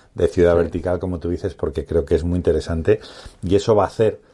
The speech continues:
Speaker 1: que la gente entienda que hay otros métodos, y sobre todo de cara a sostenibilidad, de cara
Speaker 2: Sí.
Speaker 1: a, a buscar métodos de energía alternativa, y también puede ser muy
Speaker 2: Sí.
Speaker 1: interesante por ese motivo, ¿no?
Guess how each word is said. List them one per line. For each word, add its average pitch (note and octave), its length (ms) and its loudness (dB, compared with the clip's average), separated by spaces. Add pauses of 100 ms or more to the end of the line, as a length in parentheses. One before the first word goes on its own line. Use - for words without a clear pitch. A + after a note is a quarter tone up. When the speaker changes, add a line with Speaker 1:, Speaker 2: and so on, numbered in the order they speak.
(160)
Speaker 1:
que D#2+ 320 0
la D#2+ 120 0
gente F#2 360 -2
entienda F#2+ 500 0
que E2 240 -2
hay F2+ 240 4
otros F#2 320 2
métodos, G2+ 640 4
y E2+ 80 -6
sobre D#2 220 -2
todo F#2 280 4
de F#2 80 4
cara E2+ 200 2
a - 20 0
sostenibilidad, E2+ 720 0
de E2+ 100 2
cara F2+ 420 2 (260)
Speaker 2:
Sí. F#2 120 -8
Speaker 1:
a, G2+ 240 -2
a G2+ 60 0
buscar F#2+ 600 -2
métodos F#2 520 -2
de F2+ 80 0
energía F2 260 -4
alternativa, E2+ 460 0
y - 20 -4
también E2 320 -4
puede E2 180 0
ser D#2+ 140 -6
muy E2 140 -2
Speaker 2:
Sí. D#2 60 -2
Speaker 1:
interesante D#2 380 0
por D2+ 140 -2
ese D2+ 140 -6
motivo, C2+ 400 -8
¿no? E2+ 120 -8